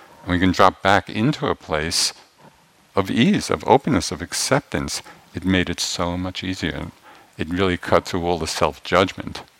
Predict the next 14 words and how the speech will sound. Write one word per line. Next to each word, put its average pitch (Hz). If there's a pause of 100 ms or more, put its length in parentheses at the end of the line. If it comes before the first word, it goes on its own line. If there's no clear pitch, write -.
(400)
that 78
had 82
been 78
arising 76
in 76
my 71
mind 69
about 73
it. 76 (4000)
So -
in 110
a 104
similar 160
recollection, 95